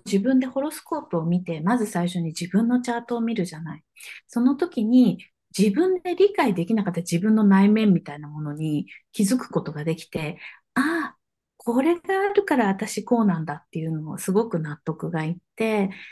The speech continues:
なんかこう、意外とね、その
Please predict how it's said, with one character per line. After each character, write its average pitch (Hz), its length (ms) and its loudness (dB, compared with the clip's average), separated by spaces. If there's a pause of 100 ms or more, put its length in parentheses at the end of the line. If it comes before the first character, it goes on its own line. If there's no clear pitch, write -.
(160)
な 302 80 0
ん 320 40 -6
か 214 140 -4
こ 165 640 2
う、 - 340 -20
意 240 60 -6
外 359 240 2
と 330 100 0
ね、 320 320 2
そ 202 180 2
の 170 200 2